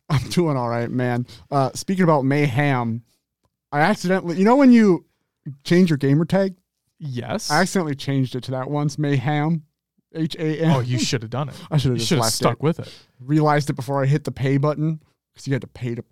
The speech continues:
Speaker 1: change your shit.
Speaker 2: Yeah, fucking, <sighs> well, what, eight hundred Microsoft points back in the day?
Speaker 1: Oh, yeah.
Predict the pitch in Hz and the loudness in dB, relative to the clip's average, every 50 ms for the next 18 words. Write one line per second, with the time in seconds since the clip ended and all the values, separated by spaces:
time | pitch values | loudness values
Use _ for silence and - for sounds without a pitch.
0 | _ - - 135 127 123 - 110 - - _ _ _ _ - 190 254 262 254 254 | _ -12 -8 -6 -6 -6 -6 -10 -16 -20 _ _ _ _ 0 2 4 4 4 4
1 | 226 - - - 233 220 - 214 208 196 190 180 147 - _ _ _ - - - | 2 0 -4 -4 -4 -4 -4 -4 -6 -6 -8 -10 -12 -14 _ _ _ -20 -20 -20
2 | - - - - - _ _ _ _ _ _ _ _ _ _ _ _ _ _ _ | -20 -20 -20 -20 -20 _ _ _ _ _ _ _ _ _ _ _ _ _ _ _
3 | _ _ _ _ _ - 156 170 165 160 147 151 170 180 170 156 185 165 165 151 | _ _ _ _ _ -2 2 2 2 2 2 0 0 0 2 2 2 2 2 2
4 | 147 147 151 139 170 - - 175 170 - - 185 175 175 - - - 170 170 175 | 0 0 0 -2 -2 -2 0 -2 -2 -2 -4 -4 -6 -4 -6 -6 -6 -4 -4 -4
5 | - 185 170 170 165 180 185 185 180 - - 120 117 120 131 131 120 110 95 90 | -6 -6 -8 -6 -4 -2 -2 -4 -4 -8 -10 -6 -4 0 0 2 0 0 -2 -6